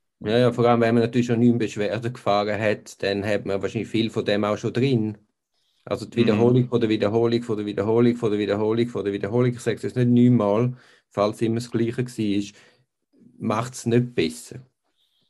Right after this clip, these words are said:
Speaker 2: Das ist sicher so,
Speaker 1: Und
Speaker 2: ja.
Speaker 1: es wirkt auch ein bisschen verzweifelt, wenn du natürlich dann acht oder zehn Stunden plädierst. Also da muss dann schon, da muss dann schon etwas kommen.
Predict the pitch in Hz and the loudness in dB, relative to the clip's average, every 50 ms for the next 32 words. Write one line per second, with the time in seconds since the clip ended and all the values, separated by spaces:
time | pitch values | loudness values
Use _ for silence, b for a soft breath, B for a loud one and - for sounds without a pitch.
0 | _ _ - _ _ - 101 101 - 107 - - - 101 - - - - - - | _ _ -20 _ _ -8 -6 -4 -4 -6 -6 -2 -4 -4 -4 -4 -10 -12 -4 0
1 | - 127 131 135 127 127 - 131 139 143 135 135 - - 127 120 117 123 123 120 | 2 4 4 4 2 2 2 0 2 2 2 0 -2 0 2 2 4 4 2 2
2 | - 123 120 120 127 120 123 - 120 120 127 135 131 131 127 117 113 113 117 120 | 2 -2 -2 -2 -4 -8 -6 -4 0 0 2 2 0 -2 -4 -2 -2 -2 -2 0
3 | 120 120 113 117 - 123 113 110 110 - 90 98 110 113 - - - 123 104 110 | -2 -2 -2 -2 -2 -4 -2 -2 -4 -4 -2 -2 -2 -2 -2 -4 -8 -6 -6 -6
4 | 101 - - 107 101 107 107 - - - 110 113 110 - - 117 107 98 104 98 | -8 -6 -2 0 0 0 0 -2 -2 -2 -2 -2 -2 -4 -2 -2 -2 -2 -2 -4
5 | 82 78 80 80 - - - 98 98 - 113 117 123 123 120 120 - 117 110 110 | -6 -6 -6 -8 -8 -8 -8 -6 -2 0 2 4 6 4 4 2 0 -4 -2 0
6 | - 120 113 113 110 107 107 117 113 123 127 120 123 123 110 - 123 117 113 117 | 0 2 2 2 0 -2 -2 0 2 2 2 2 0 -2 -4 -2 0 -2 -2 -2
7 | - 123 120 - - - 90 90 87 - | -6 -8 -8 -8 -6 -4 -4 -4 -4 -6